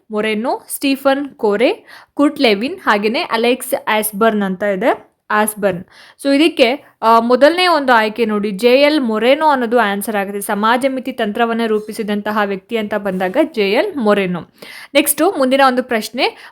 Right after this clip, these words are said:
ಭೌತಶಾಸ್ತ್ರ ಪರೀಕ್ಷೆಯಲ್ಲಿ ಹೆಚ್ಚು ಅಂಕಗಳನ್ನ ಪಡೆಯುವ ವಿದ್ಯಾರ್ಥಿಗಳು ಗಣಿತ ಪರೀಕ್ಷೆಯಲ್ಲೂ ಹೆಚ್ಚು ಅಂಕಗಳಿಂದ, ಆ, ಅಂಕಗಳನ್ನ ಪಡಿತಕ್ಕಂತಹ ಒಂದು ಸಾಧ್ಯತೆ ಇದೇನಾ ಅಂತ ತಿಳಿದುಕೊಳ್ಳೋದಕ್ಕೆ ನೀವು ಯಾವ ಸಂಖ್ಯಾಶಾಸ್ತ್ರೀಯ ವಿಧಾನವನ್ನ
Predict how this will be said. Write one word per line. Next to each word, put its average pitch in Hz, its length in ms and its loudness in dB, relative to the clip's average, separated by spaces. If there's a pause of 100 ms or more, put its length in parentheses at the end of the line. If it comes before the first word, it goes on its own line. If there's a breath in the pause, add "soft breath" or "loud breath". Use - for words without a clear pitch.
ಭೌತಶಾಸ್ತ್ರ 330 680 4
ಪರೀಕ್ಷೆಯಲ್ಲಿ 254 720 0
ಹೆಚ್ಚು 269 360 -2
ಅಂಕಗಳನ್ನ 254 680 2
ಪಡೆಯುವ 233 500 0
ವಿದ್ಯಾರ್ಥಿಗಳು 220 920 -2 (280 loud breath)
ಗಣಿತ 262 440 2
ಪರೀಕ್ಷೆಯಲ್ಲೂ 277 840 2
ಹೆಚ್ಚು 302 380 0
ಅಂಕಗಳಿಂದ, 262 520 2 (260)
ಆ, 208 240 0
ಅಂಕಗಳನ್ನ 262 520 2
ಪಡಿತಕ್ಕಂತಹ 233 720 -6
ಒಂದು 220 180 -4
ಸಾಧ್ಯತೆ 233 720 0 (300 loud breath)
ಇದೇನಾ 254 600 2
ಅಂತ 220 160 -4
ತಿಳಿದುಕೊಳ್ಳೋದಕ್ಕೆ 240 1000 -2 (100)
ನೀವು 349 380 2
ಯಾವ 262 420 4 (100)
ಸಂಖ್ಯಾಶಾಸ್ತ್ರೀಯ 262 880 0
ವಿಧಾನವನ್ನ 208 680 -2